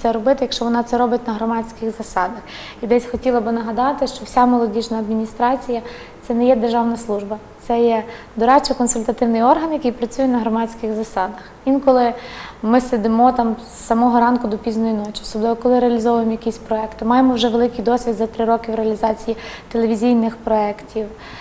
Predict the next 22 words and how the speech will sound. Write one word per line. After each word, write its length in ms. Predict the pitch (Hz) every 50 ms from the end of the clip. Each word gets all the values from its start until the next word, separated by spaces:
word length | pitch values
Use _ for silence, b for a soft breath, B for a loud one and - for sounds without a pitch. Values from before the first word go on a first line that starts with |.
| B B
Співпрацюємо 680 | - - - 226 214 - 226 220 - 294 311 311 294 262
з 60 | 226
усіма 320 | 240 233 - 240 233 240 247
нашими 360 | 240 240 226 - 233 226 220
каналами, 480 | 226 - 220 220 220 220 214 214 214
і 40 | 220
місцевими, 720 | 220 220 226 - - - 233 233 233 226 233 226 220 226 226
і 20 |
районними, 540 | 220 226 226 226 233 247 247 247 233 226 220
і 40 | 220
обласними. 540 | 214 202 220 226 - - 302 370 392 349 294
І 100 | 254 240
нас 200 | 240 254 269 262
це 140 | - - 233
тішить, 380 | - - 294 294 294 269 240
що 160 | - - 233
в 80 | 220 220
нас 260 | 233 240 233 233 -
вірять, 340 | 240 254 277 302 277 262 -
нам 160 | 233 226 226
дають 320 | 208 240 233 233 226 233 233
можливість 540 | 226 226 214 226 247 262 254 240 226 -